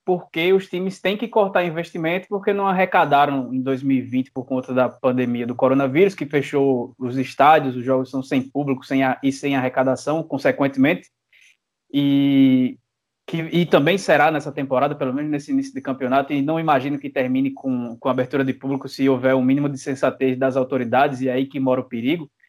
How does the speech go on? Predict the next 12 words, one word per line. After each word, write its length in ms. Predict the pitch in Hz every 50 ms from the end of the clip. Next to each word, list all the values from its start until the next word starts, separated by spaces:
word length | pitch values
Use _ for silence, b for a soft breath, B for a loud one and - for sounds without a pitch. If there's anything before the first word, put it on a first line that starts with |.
| b b b b _ _ _ _ _ _
Mas, 520 | 135 147 160 180 196 196 190 - - - _
é, 640 | - 165 165 160 160 160 160 156 156 151 143 135 - 143
você 320 | 147 139 175 185 185 226
acha 180 | 208 202 202 196
que 400 | - - 202 190 196 185 175 190
existe 340 | 185 143 160 220 220 -
realmente 380 | 202 196 202 190 165 170 175 -
essa 160 | 175 - 180
chance 240 | 160 - 170 160 -
de 80 | - 156
surpreender? 580 | 147 - 170 151 143 - 160 156 143 135 165 -
Porque 440 | - 170 - 196 190 180 165 -